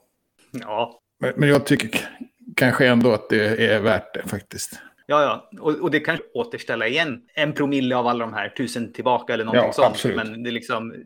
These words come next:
Speaker 1: det är väl en rimlig felfrekvens.
Speaker 2: Ja, och innehållet i dem är också, eh, liksom klimatdata ungefär. Och, och, och det, och det är inte alltid det säger så mycket
Speaker 1: Nej.
Speaker 2: om ett, om ett grynna,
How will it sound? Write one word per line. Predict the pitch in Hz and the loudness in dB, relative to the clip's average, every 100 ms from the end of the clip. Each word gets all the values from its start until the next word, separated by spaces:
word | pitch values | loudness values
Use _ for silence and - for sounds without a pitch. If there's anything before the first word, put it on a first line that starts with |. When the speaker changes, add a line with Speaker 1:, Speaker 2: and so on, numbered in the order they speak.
| - - | -20 -10
Speaker 1:
det | 139 | -6
är | |
väl | 131 135 | -2 -2
en | 127 | 0
rimlig | 123 120 117 | -2 -2 -2
felfrekvens. | 123 107 - _ _ 110 123 110 95 - - - | -4 -4 -10 _ _ -10 -4 -4 -6 -16 -20 -2
Speaker 2:
Ja, | 127 101 92 117 | 2 2 0 2
och | 143 165 | 4 6
innehållet | 160 135 139 160 143 - | 6 6 6 6 6 4
i | 135 | 4
dem | 123 127 | 4 6
är | 147 127 113 | 6 6 4
också, | 110 - 120 107 104 - _ - - _ | 0 0 0 0 -2 -8 _ -20 -20 _
eh, | - - 95 107 | -6 -6 -4 -6
liksom | - 117 127 117 123 123 | -4 -2 2 2 2 0
klimatdata | - 135 120 95 - 131 127 - | 2 6 6 4 4 4 6 4
ungefär. | 110 110 110 - 123 - | 2 2 0 0 0 -2
Och, | - 127 123 | -6 -6 -6
och, | 120 - | -6 0
och | 123 | 2
det, | 127 - | 2 2
och | 135 | 2
det | 127 | 4
är | |
inte | 127 127 | 6 4
alltid | 113 - | 4 2
det | 110 | 0
säger | - 127 107 | 4 4 2
så | - | 0
mycket | 101 - 87 80 - _ _ _ - | -2 -2 -6 -6 -10 _ _ _ -10
Speaker 1:
Nej. | - | -6
Speaker 2:
om | - 107 | 0 2
ett, | 107 - | 0 2
om | 123 | 2
ett | 107 | 2
grynna, | 127 120 113 95 90 76 | 2 2 4 2 0 -4